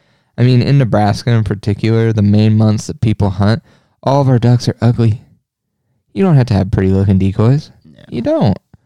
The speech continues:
Speaker 1: I mean, if you feel like you need to run eight dozen duck decoys or twelve dozen duck decoys on the regular,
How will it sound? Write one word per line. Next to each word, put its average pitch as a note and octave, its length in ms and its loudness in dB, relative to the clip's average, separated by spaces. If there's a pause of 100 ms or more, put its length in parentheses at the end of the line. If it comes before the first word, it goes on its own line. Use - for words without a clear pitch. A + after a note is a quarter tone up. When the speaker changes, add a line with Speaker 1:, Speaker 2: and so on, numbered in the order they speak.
(560)
Speaker 1:
I B2+ 60 -2
mean, C#3+ 200 2
if C3 180 -2
you D#3 100 -2
feel D3 220 0
like D3 200 0
you C#3+ 80 0
need C#3 180 2
to B2 80 2
run B2+ 320 2 (100)
eight A#2+ 280 0
dozen A#2 360 0
duck G#2+ 280 0
decoys G#2+ 640 0
or G2+ 280 0
twelve A#2 340 0
dozen G2+ 300 -4
duck G2 260 -4
decoys G2+ 420 -4
on G2 120 0
the G2 100 -2
regular, G#2+ 580 -2